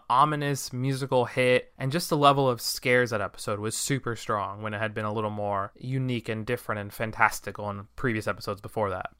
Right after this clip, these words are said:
And interestingly enough, we did get another look at the nineteen twenty-one Tulsa Race Massacre, previously touched upon at the start of Watchmen,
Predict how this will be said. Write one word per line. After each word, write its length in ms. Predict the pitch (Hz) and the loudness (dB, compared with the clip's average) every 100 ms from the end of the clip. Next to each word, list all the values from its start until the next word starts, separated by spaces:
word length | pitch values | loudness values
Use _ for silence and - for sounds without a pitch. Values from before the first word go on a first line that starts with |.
| _ | _
And 120 | 135 135 | -10 -4
interestingly 560 | 175 196 190 208 185 165 | -2 -2 -4 -4 -2 -2
enough, 480 | 127 120 - - - | 0 0 -2 -6 -14
we 80 | - | -10
did 240 | 127 160 160 | -2 -2 2
get 180 | - | 0
another 280 | - 135 135 | 2 2 4
look 200 | 127 131 | 4 2
at 160 | 123 143 | 0 -2
the 80 | 117 | -4
nineteen 440 | 117 123 131 131 | -2 -2 -4 -6
twenty-one 580 | - 131 127 123 120 113 | -2 -2 0 0 -2 -4
Tulsa 340 | - 120 - | -2 -2 -2
Race 320 | 107 104 104 | -2 -4 -6
Massacre, 540 | 107 - - - 113 - - | -8 -8 -8 -8 -8 -8 -6
previously 540 | - 165 190 180 123 | 2 2 2 0 0
touched 280 | 117 110 - | 4 4 2
upon 440 | 107 110 107 101 - | -4 -2 -2 -4 -6
at 140 | 117 | -8
the 60 | 123 | -2
start 280 | - 123 | 2 4
of 140 | 120 107 | 2 -2
Watchmen, 560 | 110 123 - 113 107 | 6 6 6 -2 -8